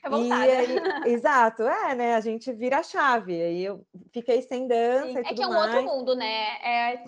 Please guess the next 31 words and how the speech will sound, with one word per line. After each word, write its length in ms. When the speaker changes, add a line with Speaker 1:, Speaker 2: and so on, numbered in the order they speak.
Speaker 2:
Muito. 380
Speaker 1:
dança, 840
esporte, 640
tipo, 240
seu, 240
Speaker 2:
É. 440
Speaker 1:
assim. 300
Speaker 2:
Não, 180
e 100
assim, 300
era 260
uma 160
coisa 340
que, 300
na 140
verdade, 420
tinha 400
uma 340
questão 540
no 100
meu 140
coração 640
também 280
não 180
trabalhada, 640
porque 200
eu 60
não 160
saí 380
do 140
balé 480